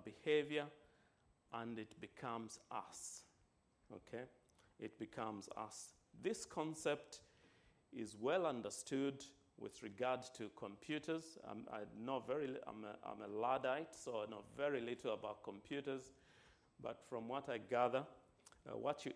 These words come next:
input into the computer is what comes out, okay? I-, if I speak wrongly, anybody who knows something about <laughs> it, just say, "Wrong." But I think what goes in,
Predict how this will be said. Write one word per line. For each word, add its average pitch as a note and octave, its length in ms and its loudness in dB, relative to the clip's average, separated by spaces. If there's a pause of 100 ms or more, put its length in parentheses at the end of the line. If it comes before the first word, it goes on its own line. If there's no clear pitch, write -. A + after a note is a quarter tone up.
(100)
input F3+ 440 -2
into C3 320 -2 (280)
the A#2+ 60 -4
computer A#2 640 -4 (320)
is G#2+ 160 -10
what A#2+ 300 -2
comes A#2 320 -4
out, F#2+ 240 -2 (100)
okay? - 280 -6 (500)
I-, A#2+ 260 -2
if B2+ 240 -4
I A#2+ 80 4
speak - 420 -4
wrongly, C3+ 380 4
anybody B2 500 4 (240)
who C3 140 2
knows A#2+ 220 2
something A#2+ 320 -2
about A#2 340 0
<laughs> - 80 -20
it, C#3 160 -6
just - 260 -2
say, A#2 160 4 (380)
"Wrong." A#2 300 4 (840)
But C3 140 10
I C#3 60 12
think E3 280 2
what D#3+ 260 6
goes C#3 380 6
in, B2+ 240 2